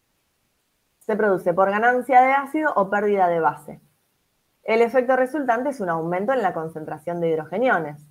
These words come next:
¿Mm? En mi reacción, me paro acá en los hidrogeniones. Por ley de acción de masas, si me aumenta esto, la reacción se me desvía para la izquierda, ¿sí? Ahí, la ley de acción de masas la tiene el apunte de física. Que la velocidad de una reacción depende del producto de las concentraciones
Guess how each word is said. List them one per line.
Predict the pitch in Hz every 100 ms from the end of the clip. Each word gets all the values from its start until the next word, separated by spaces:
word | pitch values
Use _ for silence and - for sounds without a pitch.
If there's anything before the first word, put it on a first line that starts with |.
| _ _
¿Mm? | 165 196 226 - _ _ _ _ _
En | 226 247 254
mi | 247
reacción, | 247 247 247 - 170 170
me | 196
paro | 226 277
acá | 277 262
en | 262
los | 262
hidrogeniones. | 240 208 190 190 190 170 156 151 156 _ _ _
Por | 214 226
ley | 254
de | 269
acción | 262 254 254 254
de |
masas, | 269 294 294 302 302 _
si | - 208
me | 208 208 - _
aumenta | - 226 262 269 277 294
esto, | 285 - 302
la | 247
reacción | 185 180 170 202 214
se | 233
me | 170
desvía | 165 165 196
para | 190 156
la | 147
izquierda, | 151 294 196 156 147 147
¿sí? | 185 226 - _ _ _
Ahí, | - 160 131
la | 156
ley | 165 185
de | 185
acción | 180 196
de | 190
masas | 202 226
la | 170
tiene | 175
el | 170
apunte | 170 170 165
de | 160
física. | 160 208 - 135 _ _ _ _ _ _ -
Que | 151
la | 151
velocidad | 160 160 160 170 180
de | 196
una | 190 190
reacción | 196 202 214 214 226
depende | 175 160 156 170 170
del | 165 160
producto | 165 165 175 175 196
de | 175
las | 160
concentraciones | - 147 147 151 151 151 170 170 180 190 202